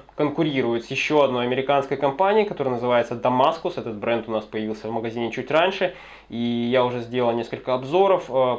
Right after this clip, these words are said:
по ее продукции. Компании схожи во многом. Начиная от, э, лекал и линейки продуктов, они очень сильно перекликаются.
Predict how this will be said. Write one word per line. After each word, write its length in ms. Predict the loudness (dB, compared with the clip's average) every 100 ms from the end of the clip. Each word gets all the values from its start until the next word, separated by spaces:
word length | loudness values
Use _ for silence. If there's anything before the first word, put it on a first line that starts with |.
| 0
по 160 | 2
ее 300 | 4 2 2
продукции. 680 | 2 0 0 -4 -4 -6 -6 -12 _ _ _ _ _ _ _ _ -4
Компании 560 | -2 4 6 6 2 -2 _ _
схожи 440 | -8 4 6 6
во 160 | 4 4
многом. 520 | 6 6 6 4 -6 -8 -20 -20 -14
Начиная 440 | -8 0 4 4 2
от, 320 | 2 0 0
э, 280 | 4 4 4 -2 -20 _ -8
лекал 640 | 0 0 4 6 6 4 -2
и 220 | -4 -2
линейки 460 | 0 2 2 0
продуктов, 680 | 0 2 4 2 2 0 -2
они 320 | -2 -2 0
очень 280 | 0 0 -4
сильно 300 | -4 -2 -2
перекликаются. 880 | -2 -2 0 0 2 4 4 2 -6